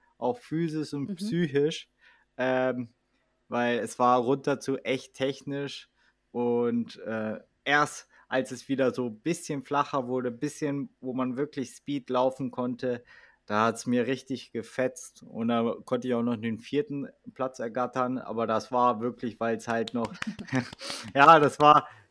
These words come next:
Speaker 1: weil einfach nur Vollgas und leicht bergab und Straße und dann konnte ich auch gut machen, aber alles, was bergunter mit, äh, was anspruchsvoll war, äh, da hab ich echt geflucht.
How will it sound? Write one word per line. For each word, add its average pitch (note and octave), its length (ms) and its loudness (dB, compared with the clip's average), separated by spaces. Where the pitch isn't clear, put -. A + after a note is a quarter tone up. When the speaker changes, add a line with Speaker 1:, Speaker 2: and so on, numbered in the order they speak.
Speaker 1:
weil C#3 280 2
einfach D3+ 340 2
nur D3 160 2
Vollgas D#3 800 2
und B2 320 -6
leicht C#3 400 0
bergab C#3 680 -2
und B2+ 440 -6
Straße C3+ 720 -2
und B2+ 260 -4
dann A#2+ 140 -2
konnte C#3 240 0
ich C#3 80 0
auch A#2+ 180 -2
gut D#3 240 -6
machen, C3 300 0
aber A#2 400 0
alles, D3+ 380 0
was C3 280 -2
bergunter D3 920 -2
mit, C3+ 260 -6
äh, B2 400 -4
was A#2 200 -8
anspruchsvoll C3+ 760 -4
war, C3 320 0
äh, A#2 240 -4
da A#2+ 100 0
hab A2 80 -2
ich A2 180 -8
echt - 220 -10
geflucht. - 580 -8